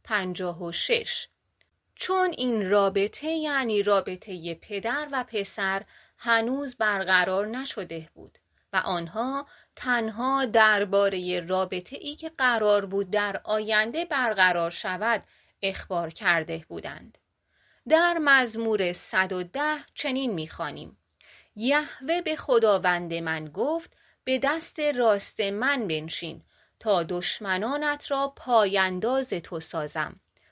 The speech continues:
مزمور صد و ده آیه یک. اگر دقت کنیم، متوجه خواهیم شد که در این آیه خدا درباره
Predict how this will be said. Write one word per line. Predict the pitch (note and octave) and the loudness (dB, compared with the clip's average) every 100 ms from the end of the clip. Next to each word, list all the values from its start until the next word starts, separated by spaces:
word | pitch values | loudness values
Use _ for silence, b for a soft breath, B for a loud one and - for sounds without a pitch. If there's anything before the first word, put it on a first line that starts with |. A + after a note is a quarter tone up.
| - | 0
مزمور | F#3+ F3 F3 F#3 F3+ F3 | 2 2 0 -6 -4 -4
صد | F3 - F3+ E3 | -4 -4 -4 -4
و | D#3+ | -6
ده | G#3 B3 C#4 C4 _ _ | -6 -6 -6 -8 _ _
آیه | G#3+ G3+ F#3 E3+ E3 | 0 0 0 -6 -6
یک. | E3 G3 G3+ - - - _ _ _ _ _ - | -6 -2 -4 -4 -16 -20 _ _ _ _ _ -2
اگر | C4+ F4+ F4+ E4+ E4+ D4+ | 0 2 0 -2 -2 -2
دقت | G3+ G3 - F#3+ F#3 - | 0 0 -2 -10 -10 -16
کنیم، | - F#3 A3 C4+ C#4 _ _ _ | -12 -8 -6 -6 -10 _ _ _
متوجه | G#3+ A3 A#3+ G#3 A3 A3 D#4+ E4 | -4 -4 -2 2 2 0 -4 -6
خواهیم | - C4 C4+ C4 C4 | 0 0 2 0 -4
شد | - C4 B3 | -2 -2 -2
که | - G3+ | -2 0
در | G3 F3 - | 2 2 0
این | A#3+ B3+ | -4 -4
آیه | - G3 F3+ D#3+ E3 | -2 -2 -2 -4 -6
خدا | - - F#3 F3+ A#3+ D#4 D#4+ B B - | -8 -8 -4 0 4 4 2 B B 0
درباره | A#3+ B3 A3+ A#3 A#3 A3 G3 G3 | 4 4 4 2 2 0 0 -2